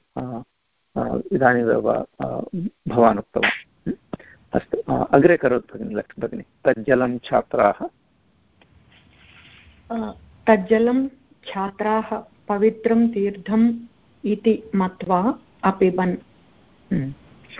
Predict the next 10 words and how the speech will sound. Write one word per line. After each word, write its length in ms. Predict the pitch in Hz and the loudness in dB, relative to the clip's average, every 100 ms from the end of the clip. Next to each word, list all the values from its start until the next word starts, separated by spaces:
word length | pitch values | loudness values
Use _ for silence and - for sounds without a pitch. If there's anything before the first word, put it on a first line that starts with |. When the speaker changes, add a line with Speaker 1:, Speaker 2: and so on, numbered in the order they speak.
| - | 0
Speaker 1:
अत्र 40 | - | 2
Speaker 2:
हम्म। 160 | 196 | 6
Speaker 1:
एकं 360 | 175 160 175 170 | 6 6 2 -4
पृच्छामि 520 | 143 - - 143 131 | -8 -14 -12 -12 -10
भगिनि, 160 | 127 127 | -10 -8
किञ्चित् 420 | - 226 156 120 | -6 -2 -2 -2
भिन्नविषयः 640 | 151 139 120 - 131 - | -4 -4 -4 -6 -8 -8
इदानीं। 280 | 127 117 117 - _ _ _ _ _ _ _ _ _ | -8 -8 -12 -16 _ _ _ _ _ _ _ _ _
तज्जलं, 640 | - 170 123 - 214 143 120 113 _ _ _ _ _ _ _ _ _ _ | 2 2 0 -4 0 0 -2 -8 _ _ _ _ _ _ _ _ _ _
तज्जलम्, 680 | 135 131 120 139 123 117 110 | -4 -4 -6 -6 -4 -4 -8